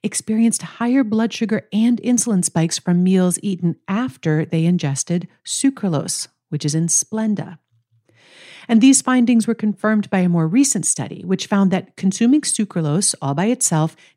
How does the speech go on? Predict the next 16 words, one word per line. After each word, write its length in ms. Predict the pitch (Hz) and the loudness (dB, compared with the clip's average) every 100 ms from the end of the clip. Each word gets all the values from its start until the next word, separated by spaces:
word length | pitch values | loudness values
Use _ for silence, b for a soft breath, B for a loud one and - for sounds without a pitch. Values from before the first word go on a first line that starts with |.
| 156 | -8
didn't 440 | 139 202 254 254 | 0 2 2 2
affect 340 | 233 - 220 | -2 -6 -6
the 80 | - | -4
body's 380 | 190 180 185 185 | -2 0 0 0
ability 400 | 165 180 180 175 | 0 -2 0 -2
to 160 | - 170 | -2 -2
metabolize 640 | 165 - 175 165 151 147 | -2 -2 -4 -2 -2 -2
sugar, 520 | - 254 214 135 - b b b b b - | -2 -2 -2 -4 -6 b b b b b -6
but 140 | 175 | -6
consuming 640 | - 175 - - 240 247 | -4 -4 -2 -2 0 0
sucralose 600 | 226 - 226 220 196 190 | 0 -2 -2 0 0 0
together 600 | - 180 - 190 214 233 | -2 -8 -4 -2 0 0
with 240 | 196 214 - | 0 -2 -4
foods 400 | - 220 220 - | -2 0 0 -2
containing 640 | - 175 - 180 190 190 | -4 -4 -2 2 4 2
carbohydrates 840 | - 185 165 - 175 220 214 - | 0 -4 -4 -4 -2 -2 -2 -4